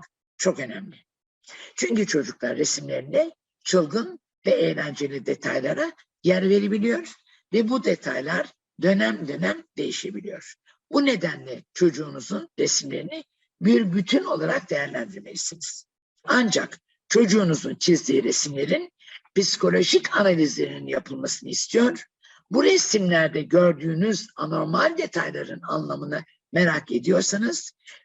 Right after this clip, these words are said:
psikiyatri uzmanları ve psikologlara başvurabilirsiniz. Çocuğun, e, bize kendisini yansıtması ve olaylar hakkında duygu ve düşüncelerini ifade etmesinde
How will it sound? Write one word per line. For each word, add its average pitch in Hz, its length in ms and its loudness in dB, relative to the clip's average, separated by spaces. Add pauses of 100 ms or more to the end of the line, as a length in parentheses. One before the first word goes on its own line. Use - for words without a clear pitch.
psikiyatri - 580 -2
uzmanları 175 840 -2 (280)
ve 165 80 2
psikologlara 294 920 -8 (380)
başvurabilirsiniz. - 1200 -8 (480)
Çocuğun, 214 640 2 (260)
e, 165 340 -2
bize 202 280 0
kendisini 156 560 -8
yansıtması 160 920 -4 (400)
ve 208 100 4
olaylar 185 560 2
hakkında 135 600 -8
duygu 151 380 0
ve 190 160 2
düşüncelerini 127 640 -4
ifade 117 420 -6
etmesinde 156 680 -2